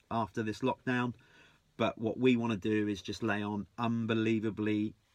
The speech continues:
relaxed, fun events, you know, because at the end of the day, life's too short.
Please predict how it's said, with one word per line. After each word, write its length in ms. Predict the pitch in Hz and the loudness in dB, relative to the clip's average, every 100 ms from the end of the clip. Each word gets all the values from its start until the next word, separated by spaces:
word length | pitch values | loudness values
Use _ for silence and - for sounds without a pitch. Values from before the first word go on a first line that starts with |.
| _ _ _ _ _ - | _ _ _ _ _ -6
relaxed, 760 | 113 113 117 113 - - - _ | -2 0 0 -2 -6 -12 -12 _
fun 640 | - - - 123 107 104 107 _ _ _ | -20 -4 2 2 2 -4 -8 _ _ _
events, 520 | 104 101 90 - - - | -4 -2 -2 -6 -12 -4
you 120 | 104 | -2
know, 160 | 104 | -2
because 240 | 104 113 113 | -2 -4 -4
at 80 | 123 | -2
the 80 | 139 | 0
end 140 | 131 | 2
of 60 | 104 | 0
the 60 | |
day, 360 | 90 107 101 92 _ - | -2 -4 -4 -8 _ -6
life's 300 | 117 101 - | -4 -4 -6
too 160 | - | -8
short. 380 | 85 - 95 | -4 -4 -4